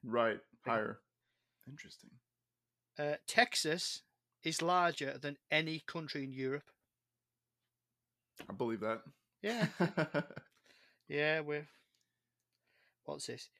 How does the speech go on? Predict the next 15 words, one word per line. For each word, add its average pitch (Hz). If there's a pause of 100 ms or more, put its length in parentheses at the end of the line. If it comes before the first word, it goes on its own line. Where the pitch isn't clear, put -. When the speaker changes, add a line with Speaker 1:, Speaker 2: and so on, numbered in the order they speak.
(160)
Speaker 2:
King 240
Ranch, 190 (200)
located 175
in 160
Kingsville, 160 (500)
is 151
larger 165
than 151
the 147
state 156
of 143
Rhode 143
Island. 151 (1200)
Speaker 1:
It's -
a, 120